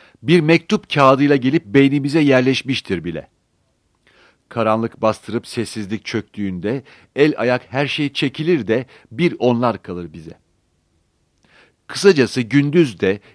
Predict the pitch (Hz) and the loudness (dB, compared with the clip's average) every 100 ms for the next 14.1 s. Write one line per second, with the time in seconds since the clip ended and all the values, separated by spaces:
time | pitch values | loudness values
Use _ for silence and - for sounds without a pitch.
0 | - 113 160 196 151 147 139 147 - 113 | -2 4 6 6 2 2 2 2 2 0
1 | 120 101 95 - 90 80 71 - _ _ | 0 -2 -4 -4 -12 -12 -14 -20 _ _
2 | _ _ _ _ _ _ _ _ _ _ | _ _ _ _ _ _ _ _ _ _
3 | _ _ _ _ _ _ 92 127 131 120 | _ _ _ _ _ _ -2 0 0 0
4 | 120 110 113 110 - 113 107 101 113 160 | -4 -6 -8 -12 -12 -4 -2 0 0 -2
5 | - 123 113 101 113 135 - 110 92 82 | -2 0 0 0 -4 -6 -10 -8 -8 -8
6 | 76 - 76 - _ _ _ _ _ _ | -14 -16 -18 -18 _ _ _ _ _ _
7 | _ _ _ _ - 160 170 - 175 175 | _ _ _ _ 4 6 6 6 6 6
8 | 165 196 - 147 139 135 110 80 76 73 | 4 0 4 6 8 6 4 0 -10 -16
9 | _ _ _ _ _ _ _ _ _ _ | _ _ _ _ _ _ _ _ _ _
10 | _ _ - 135 135 131 127 123 104 139 | _ _ 2 6 6 4 2 0 0 -2
11 | 151 131 123 131 120 - 135 - 185 143 | 0 0 0 -2 -4 2 2 4 4 4
12 | 104 92 98 90 135 - 110 101 92 85 | 2 -6 -10 -8 -8 -6 -4 -2 -2 -4
13 | 73 - _ _ _ _ _ _ 90 98 | -6 -12 _ _ _ _ _ _ -6 -4
14 | 95 | -4